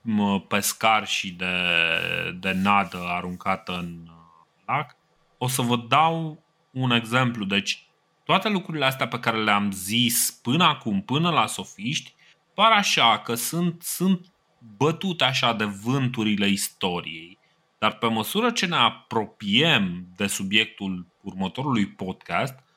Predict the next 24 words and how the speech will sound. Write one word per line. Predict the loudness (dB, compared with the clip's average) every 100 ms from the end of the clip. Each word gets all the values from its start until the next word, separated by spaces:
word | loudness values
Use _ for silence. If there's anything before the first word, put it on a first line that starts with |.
| _ _
lucrurile | -6 -2 0 2
se | 2
învolbură | 2 2 -2 0 2 2 0 -2 -2
din | 0 0 0
ce | 2 2
în | 4
ce | 2
mai | 4 2 0
tare | 2 2 2 -2
și | -6 -8 -12 -18 -20 _ _
ca | 0 0 -4
prinse | 2 2 2 2
în | 2 2 0 -2
groapa | 2 4 4 4 0 0
de, | 0 0 0 -2 -6 -8
uh, | -10 -8 -6 -6 -8 -8 -8 -10 -14 -12 -8 -6 -8 -8
gravitațională | 0 0 0 -2 -2 -2 -4 0 2 2 0 -8
sau | -10 -8 -8
în, | -6 -4 -2 -2 -4 -10 -20 _
în | -6 -4
cercul | 2 2 2 0 -2 -2 -4 -10
furtunii, | -14 -4 0 2
în | 2
centrul | 2 2 2 -2 -6 -8